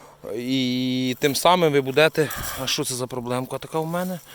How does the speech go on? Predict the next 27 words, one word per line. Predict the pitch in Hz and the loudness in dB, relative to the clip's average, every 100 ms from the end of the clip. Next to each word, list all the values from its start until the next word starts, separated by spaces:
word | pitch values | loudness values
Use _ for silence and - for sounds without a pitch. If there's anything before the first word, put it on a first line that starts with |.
| - - - | -18 -18 -6
А, | 113 101 | -4 -4
ні, | 101 95 | -4 -6
це | - 98 | -8 -8
все | 117 | -8
нормально, | 104 107 113 104 | -6 -2 -2 -2
це | - | -6
зрізана | 101 117 110 113 | -6 -6 -4 -4
гілка. | 104 - - 90 | -2 -4 -4 -2
Це | 123 | 0
я | 120 | 2
робив | 117 123 | 2 -2
літні | 127 123 123 | -2 -4 -2
операції, | - 160 175 - | 2 4 2 0
в | 117 | -4
мене | 117 120 | -2 -2
є | |
відео, | 120 117 110 | -2 -2 -2
можете | 113 110 117 | -4 -6 -6
подивитися. | 113 110 113 - - - - - - | -6 -2 -2 -4 -8 -16 -20 -20 -10
Просто | 123 131 120 | -6 -4 -4
за-, | 110 117 113 - - - - - 50 85 | -2 0 0 -4 -10 -8 -8 -10 -10 -10
зависла | 110 110 110 131 - 117 | -6 -2 0 0 -2 -4
там | 117 | -6
гілка. | 110 107 101 117 | -4 -6 -6 -4
Замульчовано | 143 139 139 - 226 196 170 | -2 -2 -4 2 4 4 0
все. | 151 165 160 - - - - - _ _ _ _ _ _ _ _ _ - - 110 | -2 -2 -4 -6 -16 -14 -16 -18 _ _ _ _ _ _ _ _ _ -12 -10 -2
То | 135 131 123 | 2 4 4